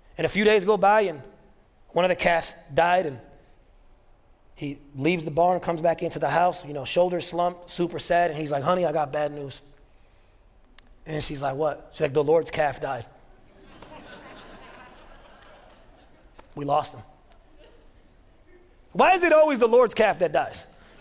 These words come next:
Isn't that convenient? It's always the Lord's calf.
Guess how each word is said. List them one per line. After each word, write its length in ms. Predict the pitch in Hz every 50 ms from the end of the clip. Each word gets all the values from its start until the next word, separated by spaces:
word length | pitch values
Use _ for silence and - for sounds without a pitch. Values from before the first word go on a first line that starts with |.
| - - - - - - - - - - - - - - -
Isn't 160 | 208 262 294
that 100 | 311 285
convenient? 460 | - 285 269 294 311 311 320 339 - - - - - _ _ _ _ _ _ _ - - _ _ _ _ _ _ _ _ _ - - - - -
It's 120 | 214 220
always 220 | 349 370 381 349 302
the 80 | 349
Lord's 220 | 339 359 330 - -
calf. 280 | - 160 123 110 -